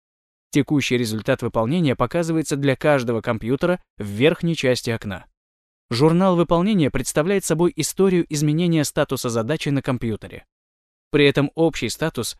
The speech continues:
может оставаться таким же, а меняться только его описание. Так, в задаче установки журнал может содержать несколько записей со статусом «выполняется», где первая будет говорить о начале копирования файлов на удаленный компьютер,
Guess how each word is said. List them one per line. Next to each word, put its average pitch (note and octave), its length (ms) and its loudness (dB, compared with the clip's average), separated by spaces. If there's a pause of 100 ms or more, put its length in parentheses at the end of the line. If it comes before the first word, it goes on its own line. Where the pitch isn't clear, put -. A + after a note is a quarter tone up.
(240)
может D#3 300 2
оставаться E3+ 420 2
таким E3 400 0
же, G#2 160 -6 (240)
а A2 120 0
меняться C#3+ 460 2
только F3 340 0
его D#3 180 0
описание. A2+ 580 -4 (880)
Так, G#3+ 180 2
в F3 80 2
задаче E3 460 4
установки C#3 500 0
журнал D#3+ 460 4
может F3 280 0
содержать C#3+ 460 0
несколько D3 540 0
записей B2 460 -2
со D3+ 140 -2
статусом D3 640 -2
«выполняется», D3 920 -2 (420)
где C3+ 240 0
первая F#3+ 320 2
будет C#3 260 0
говорить C#3 440 0
о D3 100 -4
начале C3+ 460 0
копирования A2+ 500 -2
файлов A#2 360 0
на B2 100 -2
удаленный A#2 400 -2
компьютер, G#2 520 -10